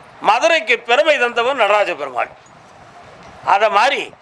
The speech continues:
இப்போ மூன்றாண்டு காலங்களாக காலை மாத்தி மாத்தி நீச்சடிச்ச மாதிரி உன் வாழ்க்கையில இன்பமும் துன்பமும் ஏழ்மையும் தன்மையும் நடந்து அப்படி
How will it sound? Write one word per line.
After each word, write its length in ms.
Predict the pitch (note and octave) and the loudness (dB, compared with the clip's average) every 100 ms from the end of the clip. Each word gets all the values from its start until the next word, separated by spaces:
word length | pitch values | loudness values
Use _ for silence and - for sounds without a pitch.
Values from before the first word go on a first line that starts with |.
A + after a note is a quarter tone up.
| _ _ - - - | _ _ -20 -14 -8
இப்போ 220 | B3+ - B3+ G#3 | -4 0 0 0
மூன்றாண்டு 560 | A3+ D#4+ E4 D#4+ C#4+ B3 A#3 | -2 -2 0 0 0 0 0
காலங்களாக 580 | B3 C4+ C4+ C4+ C4 - | 0 2 2 2 2 0
காலை 260 | A3 C4+ C4 A3 | 2 2 2 2
மாத்தி 240 | B3 C4+ C4 | 0 0 -2
மாத்தி 280 | C4+ C4+ A3 | 0 0 -2
நீச்சடிச்ச 480 | A#3+ C4+ A#3+ A#3 G#3 G#3+ | -2 -2 -2 -2 0 0
மாதிரி 200 | B3+ G3 - - - - - G3 | 0 -2 -4 -16 -20 -20 -2 0
உன் 180 | G#3 G#3+ | 2 2
வாழ்க்கையில 440 | C4 C4+ C4 B3 A#3 A3+ | 2 0 0 0 0 -2
இன்பமும் 440 | C#4 C#4 B3+ A#3 A3 | -2 -2 -2 -6 -6
துன்பமும் 480 | B3 C4+ C4+ A#3+ A3+ G#3+ | -8 -2 -2 -2 -4 0
ஏழ்மையும் 480 | B3+ C4+ C4 A#3 A3 G#3 | 0 0 -2 -2 -2 0
தன்மையும் 440 | A3 C4 B3+ G#3+ F#3+ | 0 0 -2 0 0
நடந்து 380 | G#3+ A#3+ B3 G3 - - - - - F3 | 0 -2 -4 -4 -6 -18 -20 -16 -4 -4
அப்படி 220 | - | -2